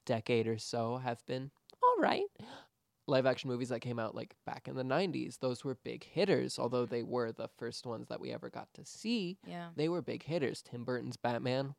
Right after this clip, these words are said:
Speaker 1: wonderful movies.
Speaker 2: Mm, George Clooney.
Speaker 1: George Clooney. I think Tim Burton's Batman might actually slot into,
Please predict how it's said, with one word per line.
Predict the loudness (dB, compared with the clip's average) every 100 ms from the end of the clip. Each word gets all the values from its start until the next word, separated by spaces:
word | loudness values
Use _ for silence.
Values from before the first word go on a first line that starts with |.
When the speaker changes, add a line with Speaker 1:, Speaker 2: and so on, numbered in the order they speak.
| -6
Speaker 1:
wonderful | 0 8 10 10 8 2 0 0
movies. | 2 2 0 -6 -8 -10
Speaker 2:
Mm, | -8
George | -6 -6 -10
Clooney. | -12 -12 -10 -10
Speaker 1:
George | -2 -2 -2
Clooney. | -6 -6 -2 -2
I | -4
think | -6 0 0 -2 -10 -18 -20 _ _ _ _ _ _ _ _ -14
Tim | -10 -4 0
Burton's | 0 -2 -2
Batman | 0 0 0 0
might | 0
actually | 0 -2 -2 -2
slot | -2 -2 0 0
into, | -2 -8 -6 -4 -4 -4